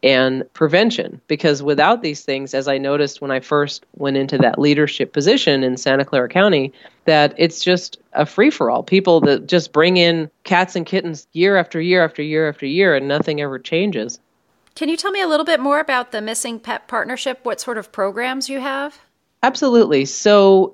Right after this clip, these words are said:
Speaker 1: our approach is two-pronged. We educate owners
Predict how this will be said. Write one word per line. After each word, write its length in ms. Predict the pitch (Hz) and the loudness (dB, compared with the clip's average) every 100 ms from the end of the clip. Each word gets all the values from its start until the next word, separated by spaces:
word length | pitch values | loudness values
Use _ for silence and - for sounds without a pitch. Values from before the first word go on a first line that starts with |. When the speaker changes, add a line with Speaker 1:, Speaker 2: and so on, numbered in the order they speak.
| - | -2
Speaker 1:
our 240 | 180 214 214 | 2 4 2
approach 440 | - 277 392 - | 2 0 0 0
is 280 | 196 175 - - | 0 0 -4 -8
two-pronged. 840 | - 294 285 190 135 127 170 202 - - | -2 -2 0 2 2 0 -4 -6 -10 -6
We 420 | 170 196 196 196 - | 0 2 4 2 4
educate 680 | 175 185 214 202 185 175 - - | 2 2 -2 2 2 2 0 4
owners 640 | 226 185 143 202 285 - | 4 4 2 -2 -6 -12